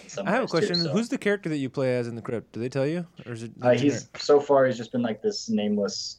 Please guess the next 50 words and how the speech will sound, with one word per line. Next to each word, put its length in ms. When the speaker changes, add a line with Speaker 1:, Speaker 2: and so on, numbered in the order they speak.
Speaker 1:
character 360
that 100
Speaker 2:
Is 60
Speaker 1:
winds 160
Speaker 2:
he 60
Speaker 1:
up 120
on 60
Speaker 2:
supposed 260
to 60
Speaker 1:
Shin 100
Speaker 2:
be, 120
Speaker 1:
Tsung's 100
Speaker 2:
he's 100
got 80
Speaker 1:
island. 100
Speaker 2:
the 60
hammer 260
like 160
Shao 180
Kahn, 240
doesn't 160
he? 140
Speaker 1:
Well, 180
you 160
pick 240
up 140
a 20
lot 240
of 80
items 380
throughout. 340
You 80
pick 220
up, 160
like, 240
and 160
this 160
was 120
in 140
M 140
K 180
X 220
too, 100
you 100
pick 160
up, 100
like, 120
Scorpion 480
Spear, 640
and, 280